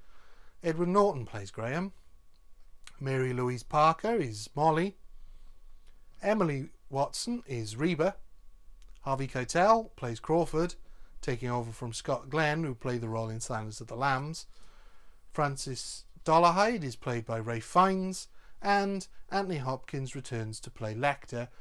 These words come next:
for the third and final time, after playing him in Silence of the Lambs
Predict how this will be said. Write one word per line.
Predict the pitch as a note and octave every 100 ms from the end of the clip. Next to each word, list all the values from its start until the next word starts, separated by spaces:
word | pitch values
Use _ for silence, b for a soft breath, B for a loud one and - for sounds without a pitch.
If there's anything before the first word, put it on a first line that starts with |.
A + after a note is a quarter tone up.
| b
for | - D#3
the | D3
third | - C3+ A#2 A2 A#2+
and | A#2
final | - A2 G#2+ G#2
time, | - C#3 G#2 G#2+ - b b -
after | A#2 -
playing | - C3+ A#2+ A#2
him | A#2 A#2 -
in | C3+ B2
Silence | - B2+ A2+ G#2+ A2+
of |
the | A#2
Lambs | C3+ C#3+ C#3+ C#3